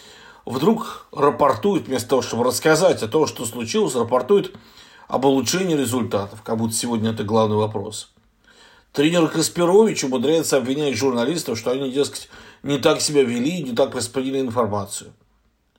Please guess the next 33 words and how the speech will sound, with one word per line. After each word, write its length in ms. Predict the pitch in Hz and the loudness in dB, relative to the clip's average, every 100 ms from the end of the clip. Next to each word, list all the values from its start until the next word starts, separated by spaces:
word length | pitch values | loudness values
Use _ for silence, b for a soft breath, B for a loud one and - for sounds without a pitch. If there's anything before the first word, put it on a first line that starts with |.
| _ | _
И 100 | 139 | -2
это 260 | 175 202 | 2 2
говорит 460 | 208 202 214 220 156 | 4 6 6 4 4
тот 240 | 220 214 | 4 4
самый 320 | - 214 185 151 | 4 2 2 -2
Каспирович, 800 | - - 202 233 277 175 113 B B B B | -6 2 4 4 2 0 -4 B B B B
который 320 | - 156 196 185 | -2 2 2 2
всегда 400 | - 165 208 214 | 0 2 2 4
был 160 | 202 | 2
рядом 260 | 180 196 202 | 2 0 0
с 100 | - | 0
Логиновым. 540 | 226 160 117 110 - - _ _ _ _ _ _ _ _ | 0 0 -2 -8 -12 -18 _ _ _ _ _ _ _ _
В 120 | - | -2
тот 200 | 240 233 | 2 6
момент, 260 | 214 226 208 | 6 4 2
когда 200 | 185 180 | 0 4
того 240 | 180 185 | 4 4
ловили 300 | 170 156 156 | 4 4 4
на 200 | 151 143 | 4 2
эпо, 480 | 127 113 135 160 - B B B | 0 -2 -2 -2 -2 B B B
когда 300 | 139 139 180 | 2 4 4
тот 220 | 170 151 | 4 2
отбывал 380 | 143 156 156 123 | 4 4 4 4
дисквалификацию, 1040 | 139 - 160 127 107 120 139 147 113 107 B B | 0 -2 -2 -2 -4 -2 -2 -2 -6 -8 B B
а 140 | - 139 | 2 2
ведь 240 | 160 - | 2 0
эпо 360 | - - 160 196 | -4 -4 4 4
не 140 | 220 | 4
попадает 560 | 185 165 156 156 175 175 | 0 2 4 4 2 2
в 20 | |
организм 480 | 170 165 175 170 160 | -2 0 -2 -2 -4
просто 320 | 170 175 - | -2 -2 -2
так. 360 | 190 139 135 | -4 -6 -10